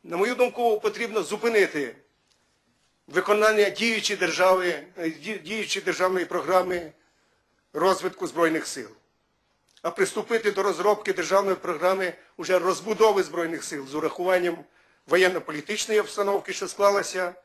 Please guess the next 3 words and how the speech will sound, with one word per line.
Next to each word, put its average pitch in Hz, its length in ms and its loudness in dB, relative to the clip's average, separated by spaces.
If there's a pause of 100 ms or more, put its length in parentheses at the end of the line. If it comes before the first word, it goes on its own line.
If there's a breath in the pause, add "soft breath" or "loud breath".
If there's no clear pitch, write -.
(760 soft breath)
і 208 180 0
існуючих 208 880 -4 (200)
викликів 175 680 -2